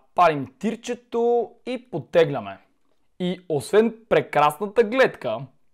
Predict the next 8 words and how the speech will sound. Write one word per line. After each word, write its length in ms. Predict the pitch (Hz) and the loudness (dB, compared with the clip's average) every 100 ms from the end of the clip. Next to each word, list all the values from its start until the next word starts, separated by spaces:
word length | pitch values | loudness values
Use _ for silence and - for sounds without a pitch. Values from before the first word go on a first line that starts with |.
| _ | _
която 320 | 151 143 131 | -2 0 0
този 320 | 127 143 131 | -4 -4 -4
монитор 420 | 135 127 127 120 117 | -6 -6 -8 -10 -10
ни 140 | 117 | -4
дава, 400 | 127 156 165 160 | 0 2 2 0
се 200 | - - | -4 -16
сещам 480 | - 208 208 208 202 | -4 -4 -4 -8 -8
за 200 | 151 | -6